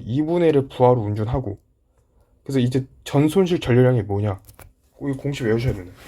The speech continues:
뭐냐면 피아이 더하기 피씨 T 플러스 피아이 더하기 N분의 일의 제곱 피씨 T 이렇게 돼요.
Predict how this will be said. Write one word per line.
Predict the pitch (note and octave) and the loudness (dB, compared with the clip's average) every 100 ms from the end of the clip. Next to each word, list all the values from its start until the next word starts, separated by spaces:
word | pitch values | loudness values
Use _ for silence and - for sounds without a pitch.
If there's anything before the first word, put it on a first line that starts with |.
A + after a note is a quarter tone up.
| - _ | -20 _
뭐냐면 | B2 B2+ D3+ A2+ - _ _ _ _ _ _ _ _ _ _ - | 2 4 2 -2 -10 _ _ _ _ _ _ _ _ _ _ -20
피아이 | - - G3 F#3+ F#3+ | -16 2 4 4 4
더하기 | E3 D#3 D3+ C#3 | 2 0 0 -6
피씨 | - - F#3+ - - A#2+ C3+ D#3+ _ _ _ _ _ _ - _ | -6 -4 -4 -6 -8 -6 -6 -12 _ _ _ _ _ _ -20 _
T | - F#3 G3 G#3 - _ _ _ _ | -6 -2 -2 -6 -18 _ _ _ _
플러스 | - E3+ D#3+ - E3 G3 - _ _ _ - _ | -6 -4 -4 -4 -6 -6 -10 _ _ _ -20 _
피아이 | - F#3 F3+ F#3+ G3 - | 2 4 4 2 0 -6
더하기 | - B2+ B2 C#3 E3+ - - | -6 -2 0 0 -4 -8 -4
N분의 | A#2+ C3 D3+ D3+ C#3+ | 0 2 2 2 4
일의 | C#3 | 2
제곱 | B2+ A#2 G#2+ D#3 F3+ _ _ - _ _ | 0 -6 -2 -4 -4 _ _ -20 _ _
피씨 | G3+ F#3 - D#3+ F#3+ - _ _ | -8 -8 -8 -4 -6 -6 _ _
T | - G3+ | -4 -4
이렇게 | D#3+ B2 A#2+ | 0 0 0
돼요. | F#2+ | -2